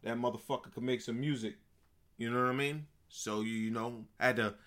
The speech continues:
I had to, I always gotta show love by playing his shit on here. Also, I play his shit 'cause I know he's not gonna copyright strike me. And when he does,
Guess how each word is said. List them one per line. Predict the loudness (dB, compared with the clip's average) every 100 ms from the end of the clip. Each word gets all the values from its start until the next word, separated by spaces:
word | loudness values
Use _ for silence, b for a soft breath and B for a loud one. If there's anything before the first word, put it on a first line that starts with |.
| B -2
I |
had | 0
to, | 4
I | 6
always | 8 6 6
gotta | 2 2
show | 2 2
love | 6 4 4
by | 6 6 4
playing | 0 -2 0 0
his | 0
shit | 0 0
on | 0 -2
here. | -2 -4 -6 B 0
Also, | 2 2 4
I | 2
play | 4 2
his | 2
shit | -2 -2
'cause | 0
I | 2
know | 2 0
he's | 2
not | 0 0
gonna | -2
copyright | 2 2 2 -2 -4
strike | -2 -2 -2
me. | -8 -12 b b b b
And | 0 0 0 -4 b b -6
when | 2 4 4
he | 2
does, | 4 4 4 0